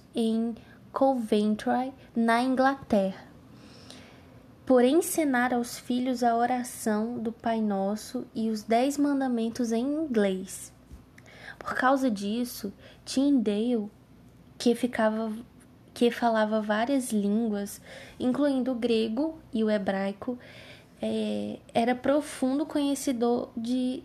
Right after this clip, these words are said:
das Escrituras Sagradas. Começou um debate ferrenho com outro erudito da sua época, versando na Bíblia.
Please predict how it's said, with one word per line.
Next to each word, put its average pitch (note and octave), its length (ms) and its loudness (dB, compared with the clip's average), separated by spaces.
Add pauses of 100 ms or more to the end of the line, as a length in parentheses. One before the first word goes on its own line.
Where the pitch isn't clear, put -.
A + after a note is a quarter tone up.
das A#3+ 200 4
Escrituras B3+ 580 2
Sagradas. A#3 720 -2 (640)
Começou B3 460 2
um D4+ 100 -2
debate A3 880 0 (120)
ferrenho A#3 960 -2
com A#3 220 -2
outro C4 360 0
erudito A#3 600 -2
da A3+ 160 2
sua G#3+ 240 -2
época, G3 500 -6 (800)
versando C#4 920 0
na B3+ 260 2
Bíblia. G#3 560 -2